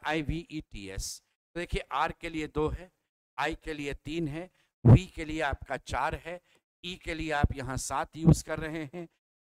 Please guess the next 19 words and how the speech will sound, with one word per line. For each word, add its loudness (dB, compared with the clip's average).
T -4
के -8
लिए -4
आप 0
यहाँ -6
छः -4
यूज़ 0
कर -6
रहे -6
हैं -10
और -4
एस 0
के -8
लिए -6
नौ -2
यूज़ -4
कर -16
रहे -18
हैं -20